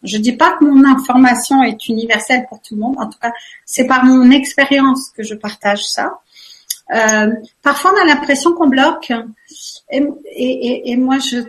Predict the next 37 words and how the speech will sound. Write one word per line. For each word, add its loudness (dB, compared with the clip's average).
j'aide -2
les -4
personnes -4
en -4
leur -4
disant, 0
mais 2
quand 0
on 4
dit, 4
voilà, 0
j'ai -2
l'impression 0
que -2
je -2
bloque, 2
ou -6
j'ai -4
l'impression 0
que 2
je -4
résiste, -4
que -6
je -4
vais -2
pas 0
dans 0
le 2
sens -2
que -6
je -6
dois -2
faire, -2
et -8
cetera. -10
Je -12
dis, -2